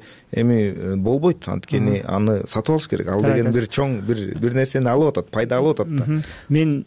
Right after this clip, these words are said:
Speaker 2: сиз ушул тема боюнча азыр ачып койдуңуз. Мен мындай өз, өзүм оюм менен аябай көп нерсени изилдегенмин да. Мындай айтканда, дүйнө эмне ушинтип, ушинтип, ушинтип иштейт? Мен неге ушинтип ойлоном? Азыр баардык элдер өздөрүнүн ойносун, ишин кылган болсун,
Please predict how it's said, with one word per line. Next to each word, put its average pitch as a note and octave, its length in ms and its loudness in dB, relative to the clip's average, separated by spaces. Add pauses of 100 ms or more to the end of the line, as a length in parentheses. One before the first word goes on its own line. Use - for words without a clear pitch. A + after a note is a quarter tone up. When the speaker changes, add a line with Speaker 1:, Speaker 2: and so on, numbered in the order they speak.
(100)
Speaker 2:
сиз C#3 320 -4
ушул C#3+ 240 -2
тема D3+ 280 2
боюнча C#3 500 2
азыр C#3 180 0
ачып C#3 200 -4
койдуңуз. C#3+ 320 2
Мен C3 400 4
мындай A#2 340 0
өз, C3 460 -2
өзүм C3+ 500 2
оюм C#3 260 4
менен C#3 320 4
аябай C3+ 220 2
көп - 240 -2
нерсени A#2+ 460 0
изилдегенмин B2 560 0
да. C#3 100 0
Мындай C3 200 4
айтканда, B2+ 300 2
дүйнө C3 420 2
эмне C#3 180 6
ушинтип, C3+ 340 -2
ушинтип, B2 300 -6
ушинтип B2 400 -2
иштейт? - 280 -4
Мен B2+ 220 4
неге C3 200 4
ушинтип C3 320 -4
ойлоном? B2 380 2 (460)
Азыр C3+ 240 2
баардык C#3+ 460 2
элдер C3 240 2
өздөрүнүн B2+ 380 2
ойносун, C3+ 460 0
ишин C3 420 -4
кылган B2+ 260 0
болсун, C3+ 340 0